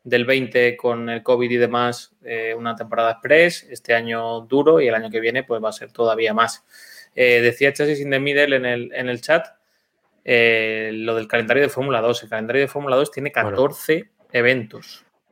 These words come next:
Speaker 2: Es que es una ida de manos todo, es que se va,
Speaker 1: Estamos
Speaker 2: es que
Speaker 1: hablando de
Speaker 2: es
Speaker 1: casi un mundial de Fórmula uno de los noventa.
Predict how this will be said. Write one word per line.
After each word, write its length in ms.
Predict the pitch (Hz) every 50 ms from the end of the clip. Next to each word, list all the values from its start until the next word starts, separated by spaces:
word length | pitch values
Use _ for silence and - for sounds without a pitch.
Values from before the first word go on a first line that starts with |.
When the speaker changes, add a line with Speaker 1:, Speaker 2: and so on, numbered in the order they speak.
| _ _ _ - -
Speaker 2:
Es 140 | 123 - -
que 100 | - 135
es 100 | - -
una 200 | 139 123 123 120
ida 180 | 107 107 104
de 80 | 101 98
manos 380 | 104 104 107 110 104 - -
todo, 560 | - 117 113 110 110 110 110 113 113 113 - _ -
es 160 | - 98 -
que 100 | - -
se 100 | 104 - 95
va, 40 | 107
Speaker 1:
Estamos 280 | 107 120 131 - -
Speaker 2:
es 20 | -
que 60 | 143
Speaker 1:
hablando 300 | 139 139 139 143 156 165
de 100 | 151 131
Speaker 2:
es 100 | - -
Speaker 1:
casi 340 | 131 131 131 - - 151 147
un 140 | 143 127
mundial 420 | 120 120 117 117 123 123 131 139 143
de 140 | 139 127 120
Fórmula 340 | - 104 117 117 113 113
uno 280 | 113 120 123 135 151 156
de 140 | 143 123 110
los 180 | 107 110 107 107
noventa. 500 | 107 107 113 143 175 170 - - -